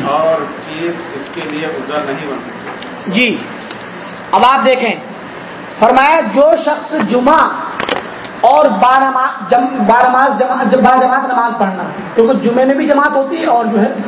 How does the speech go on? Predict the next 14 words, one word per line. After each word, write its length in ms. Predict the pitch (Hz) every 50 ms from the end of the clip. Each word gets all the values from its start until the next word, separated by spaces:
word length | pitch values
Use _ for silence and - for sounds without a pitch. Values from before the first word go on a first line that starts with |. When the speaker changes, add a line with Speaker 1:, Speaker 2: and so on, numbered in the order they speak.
| - - - - - - - - - - - 180
Speaker 2:
ویسے 240 | 185 196 190 220
بھی 100 | 220 247
نماز 220 | 254 240 233 240 240
میں 100 | 240 233
جماعت 220 | 226 214 214 208
ہوتی 180 | 208 208 202 180
ہے۔ 80 | 170 - - - - - - - - - - - - - - - - - - - - - - - - - - - - - - 175 175
جمعہ 400 | - 269 269 269 311 359 370 339
اور 180 | 320 302 311 311 320 208
جماعت 680 | 262 269 262 269 277 285 294 311 320 320 - 311 - -
چھوڑ 340 | 202 220 247 262 262 262
دے 160 | 262 269 262 269
جو 140 | 269 254
بندہ، 360 | 262 247 226 233 226 226 -